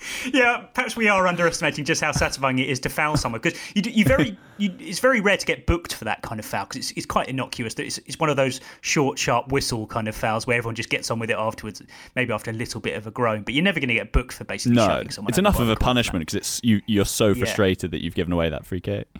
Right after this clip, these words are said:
Speaker 1: I realise that time wasting is, is a, is a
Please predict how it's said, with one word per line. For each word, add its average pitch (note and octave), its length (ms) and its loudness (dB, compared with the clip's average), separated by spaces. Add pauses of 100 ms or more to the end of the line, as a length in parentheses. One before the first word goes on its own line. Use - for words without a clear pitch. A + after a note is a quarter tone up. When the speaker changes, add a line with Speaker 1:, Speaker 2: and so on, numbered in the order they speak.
(140)
Speaker 1:
I C4 60 -2
realise C#4 340 2
that - 180 -8 (240)
time G3+ 260 2
wasting D3 380 2
is, C3+ 240 0
is D3+ 240 -8
a, E3 60 -4 (240)
is C#3+ 180 -4
a C3+ 100 -2